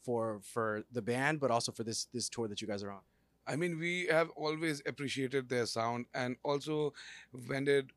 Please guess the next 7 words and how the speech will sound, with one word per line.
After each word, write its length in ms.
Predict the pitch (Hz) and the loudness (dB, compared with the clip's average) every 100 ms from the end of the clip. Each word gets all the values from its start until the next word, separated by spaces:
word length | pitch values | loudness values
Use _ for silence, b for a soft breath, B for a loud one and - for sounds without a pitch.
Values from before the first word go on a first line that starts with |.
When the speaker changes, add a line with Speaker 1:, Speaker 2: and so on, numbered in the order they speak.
| - | -6
Speaker 2:
and 160 | 127 | -2
Wargasm, 640 | 127 131 131 131 135 135 135 - | 2 2 2 0 0 -2 -6 -12
we 300 | 127 139 196 | -8 -2 0
ac-, 320 | 156 147 123 - - | 0 -2 -12 -4 2
actually 400 | 143 - 170 147 | 2 2 0 0
in 140 | 147 | 0
the, 200 | 147 131 | -2 -2